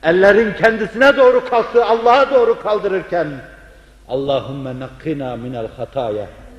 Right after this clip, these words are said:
Benim efendim, "Nakkini minel hataya." demiş. Himmetimi ondan hali tutamam ama sizi de unutamam. "Nakkina minel hataya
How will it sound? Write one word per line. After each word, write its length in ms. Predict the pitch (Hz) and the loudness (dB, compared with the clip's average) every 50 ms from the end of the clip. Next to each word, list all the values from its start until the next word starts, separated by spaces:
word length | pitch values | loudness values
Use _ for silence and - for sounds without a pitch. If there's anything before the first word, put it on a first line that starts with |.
| - - - - - - | -20 -20 -20 -20 -6 -4
Benim 300 | 147 147 170 190 185 175 | -4 -4 -2 -4 -6 -8
efendim, 540 | 160 - - 165 160 160 156 165 156 151 156 | -8 -6 -6 -6 -6 -4 -6 -6 -6 -4 -6
"Nakkini 480 | 165 160 - - 196 208 175 165 156 | -6 -8 -6 -4 -4 -2 -2 -2 -4
minel 280 | 151 151 151 151 143 135 - - | -4 -4 -4 -4 -6 -6 -6 -8
hataya." 520 | 156 139 - - 175 151 131 120 120 113 | -8 -6 -4 -4 -4 -2 -2 -4 -6 -4
demiş. 260 | 127 123 117 117 104 - - - - - - - - - - - - - - - - - - | -6 -6 -6 -8 -12 -16 -18 -20 -20 -20 -20 -20 -20 -20 -20 -20 -20 -20 -20 -20 -20 -18 -16
Himmetimi 480 | 185 175 156 156 151 151 - 165 160 156 | -14 -8 -4 -4 -6 -4 -6 -10 -10 -8
ondan 340 | 147 143 143 143 143 143 | -8 -8 -8 -8 -8 -8
hali 260 | 143 135 135 139 139 135 | -8 -8 -8 -8 -8 -10
tutamam 520 | - 156 - - 156 139 135 131 123 139 | -10 -14 -6 -6 -6 -4 -4 -8 -8 -6
ama 300 | 156 160 156 151 143 - - - - - - - - - - | -8 -6 -6 -6 -8 -8 -12 -18 -20 -20 -20 -20 -20 -20 -20
sizi 360 | - - 196 170 196 208 175 | -16 -14 -12 -10 -8 -4 0
de 60 | 202 | 0
unutamam. 640 | 170 165 170 170 175 170 - 175 170 151 135 113 101 95 87 - - - - - - - - - - - | 0 2 0 -2 -6 -4 -4 -4 -4 -4 -4 -8 -10 -12 -16 -20 -20 -20 -20 -20 -20 -20 -20 -20 -20 -8
"Nakkina 680 | 165 185 180 - - - 220 226 214 202 190 180 175 | -6 -6 -6 -6 -6 -2 -2 0 2 4 4 4 4
minel 360 | 170 175 180 175 170 165 165 | 2 2 2 4 4 4 2
hataya 880 | 160 - 180 165 - - 190 175 165 160 160 147 143 135 - - - | 0 0 -2 -2 2 4 4 4 4 4 4 4 2 0 -2 -6 -12